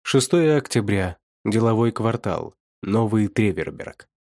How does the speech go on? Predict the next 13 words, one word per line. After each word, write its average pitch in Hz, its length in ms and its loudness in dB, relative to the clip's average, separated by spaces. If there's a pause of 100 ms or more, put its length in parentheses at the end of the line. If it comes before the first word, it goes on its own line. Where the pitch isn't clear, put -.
(580)
Кейра 185 300 4
стояла 135 440 2
у 117 60 2
входа 127 360 0
в 107 40 -6
бизнес-центр, 113 800 0
где 110 220 0
несколько 135 460 -2
кабинетов 131 560 0
снимал 120 400 0
доктор 123 420 -2
Соломон 101 560 -2
Перлс. 80 540 -8